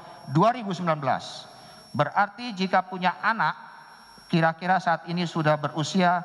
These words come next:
tiga tahun. Pertanyaannya adalah, apakah Linda Puji Astuti memiliki anak dengan usia tiga tahun saat ini?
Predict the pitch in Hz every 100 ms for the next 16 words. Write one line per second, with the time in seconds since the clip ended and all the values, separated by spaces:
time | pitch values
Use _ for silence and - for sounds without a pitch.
0 | - - - - 151 143 131 113 92 76
1 | - - - - - - - 147 127 123
2 | 131 151 147 147 160 - 170 180 202 226
3 | - - 262 254 240 - - - 214 208
4 | 214 220 202 220 208 233 220 220 220 220
5 | 220 220 220 208 214 208 - - - -
6 | - - 190 190 208 214 190 208 202 214
7 | 202 196 196 254 226 165 175 143 135 110